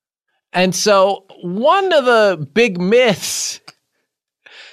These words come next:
that happens is, like, oh, they had, like, these laws and institutions, they were, like, more advanced. It's like, actually, they were just less advanced downstairs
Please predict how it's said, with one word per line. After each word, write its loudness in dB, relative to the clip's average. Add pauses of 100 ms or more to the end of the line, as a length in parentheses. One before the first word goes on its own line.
(100)
that 0
happens 0
is, -6
like, -2
oh, 2
they -2
had, -4
like, -4
these -8
laws 0
and -6
institutions, -8
they -2
were, -2
like, -4
more 0
advanced. -4
It's -18
like, -4 (220)
actually, -2
they 0
were 0
just -8 (240)
less -2
advanced -4
downstairs -4